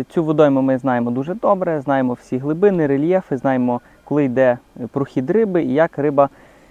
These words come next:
е, ходить по цій водоймі. Але трошки ситуація змінилася, так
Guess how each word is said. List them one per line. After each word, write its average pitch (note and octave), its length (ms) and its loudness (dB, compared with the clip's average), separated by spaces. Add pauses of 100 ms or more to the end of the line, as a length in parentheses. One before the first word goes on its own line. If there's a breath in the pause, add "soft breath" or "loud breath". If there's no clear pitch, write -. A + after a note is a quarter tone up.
(680 soft breath)
е, A#2+ 320 -2 (600 loud breath)
ходить C#3+ 500 0
по B2+ 100 -2
цій C#3+ 200 -4
водоймі. A#2+ 540 0
Але D#3+ 260 2
трошки F3+ 320 -4
ситуація E3 420 0
змінилася, F3+ 580 -4
так C#3 220 -2